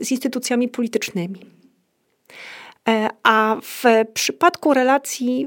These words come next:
wewnątrz sektorów regulowanych okazało się, że, e, instytucje nadzoru w, w, praktycznie we wszystkich krajach, które badaliśmy, e, m-, mają,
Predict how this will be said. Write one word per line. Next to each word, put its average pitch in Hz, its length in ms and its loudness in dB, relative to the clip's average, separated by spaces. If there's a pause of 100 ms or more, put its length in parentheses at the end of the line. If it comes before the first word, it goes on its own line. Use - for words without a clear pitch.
(120)
wewnątrz 320 500 4
sektorów 254 480 -4
regulowanych 240 600 2
okazało 285 520 4
się, 226 320 0 (680)
że, 233 640 4 (160)
e, 226 180 0
instytucje - 600 0
nadzoru 359 600 4 (440)
w, 269 360 -8
w, 294 220 6 (320)
praktycznie 330 480 2
we 269 100 2
wszystkich - 460 -2
krajach, 294 340 0
które 254 240 0
badaliśmy, 240 580 0
e, - 960 -6 (640)
m-, 247 340 -4 (500)
mają, 269 840 4